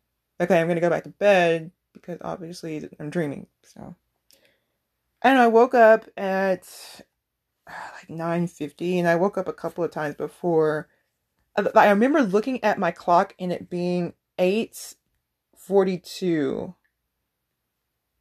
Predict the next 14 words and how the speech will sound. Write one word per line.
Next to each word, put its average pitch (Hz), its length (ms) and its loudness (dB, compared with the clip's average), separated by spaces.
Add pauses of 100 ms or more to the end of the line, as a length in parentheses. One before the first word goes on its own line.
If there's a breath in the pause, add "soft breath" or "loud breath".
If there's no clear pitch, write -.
(180)
<sighs> 180 60 -16 (420 loud breath)
And 165 680 -2 (1200)
I 170 200 4
just 175 140 -4
remember 170 560 -6
rolling 160 300 -6
back - 180 -8
over. 160 320 -6
So 180 160 -12
that - 140 -6
was 180 160 -4
way 165 180 -2
after 170 300 -8
the 165 260 -8